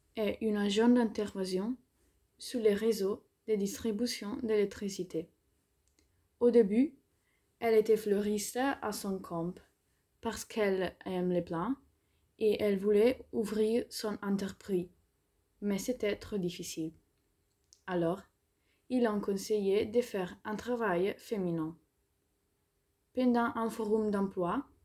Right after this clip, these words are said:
elle a découvert les métiers d'agent d'intervention,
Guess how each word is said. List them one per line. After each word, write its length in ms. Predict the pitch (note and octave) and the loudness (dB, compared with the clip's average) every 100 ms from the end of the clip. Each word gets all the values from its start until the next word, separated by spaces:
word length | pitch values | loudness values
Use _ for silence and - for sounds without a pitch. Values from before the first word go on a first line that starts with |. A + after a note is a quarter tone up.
| _ _ _ _ _ _ _ - | _ _ _ _ _ _ _ -4
elle 200 | A#3 A3+ | 0 2
a 80 | |
découvert 600 | G#3 A3 A3+ G3+ G3+ A#3 - - | 2 0 -2 -2 0 0 -2 -6
les 120 | A3+ | -2
métiers 480 | A3 G3 G3 F3+ F3+ F#3 | 0 -2 -2 -2 -2 -4
d'agent 480 | G3+ G#3 G#3+ G3+ F#3+ | -6 -2 0 0 0
d'intervention, 840 | G3+ G3+ F#3+ F3 F3+ E3+ E3 E3+ | 0 -2 -4 -6 -6 -4 -4 -6